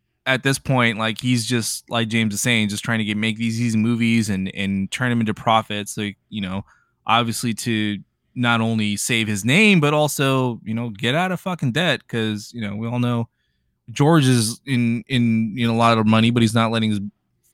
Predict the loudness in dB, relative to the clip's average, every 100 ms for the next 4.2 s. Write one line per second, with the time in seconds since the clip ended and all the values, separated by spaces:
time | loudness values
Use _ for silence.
0 | _ 0 0 2 2 2 0 -2 0 2
1 | 0 -2 0 0 -2 0 0 2 2 0
2 | -2 -4 -2 0 0 -2 0 0 0 -4
3 | -2 0 0 -2 -2 -2 -4 -8 -16 -12
4 | -8 -8